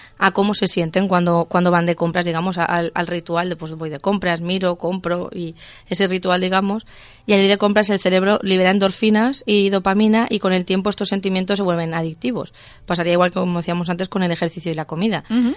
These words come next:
Speaker 1: Mi, mi cerebro está realizando cambios, entonces quiero seguir haciendo esas actividades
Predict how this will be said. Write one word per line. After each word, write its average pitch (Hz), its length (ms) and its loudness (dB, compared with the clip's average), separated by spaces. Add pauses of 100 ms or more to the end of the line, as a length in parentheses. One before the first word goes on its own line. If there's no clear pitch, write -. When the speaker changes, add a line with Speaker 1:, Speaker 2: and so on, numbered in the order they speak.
Speaker 1:
Mi, 185 240 0
mi 196 120 0
cerebro 185 340 0
está 196 320 2
realizando 190 440 0
cambios, 208 460 2
entonces 190 480 0
quiero 190 340 -2
seguir 190 300 -4
haciendo 190 240 0
esas 175 160 -2
actividades 185 640 -2